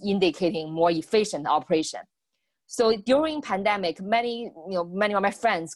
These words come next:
couldn't understand why hospitals still laying off. You know, it's, it's really a hard decision, but they sometimes had to control their spending in order to preserve cash flow.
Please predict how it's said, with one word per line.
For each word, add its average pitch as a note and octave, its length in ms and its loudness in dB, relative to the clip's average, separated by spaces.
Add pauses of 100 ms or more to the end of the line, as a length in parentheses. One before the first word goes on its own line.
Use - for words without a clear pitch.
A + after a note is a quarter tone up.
couldn't F3+ 320 0 (320)
understand G#3+ 500 -2
why E3+ 280 0
hospitals F#3+ 480 -2
still F3 200 -4
laying F3+ 260 0
off. G3+ 260 0 (680)
You A#3+ 120 -2
know, B3 240 0
it's, G#3+ 240 -8 (120)
it's A3 300 -6
really B3+ 240 4
a B3 40 4
hard A#3 260 0
decision, G3+ 580 0
but E3+ 140 2 (120)
they F#3 300 2
sometimes F3 540 -4
had D#3+ 260 -4
to D#3+ 320 -2 (460)
control F3+ 540 0
their D#3+ 200 0
spending F#3+ 680 -4 (180)
in F3+ 140 -4
order F3+ 380 0
to F3 240 -6
preserve E3 640 0
cash - 340 -2
flow. B2 240 -6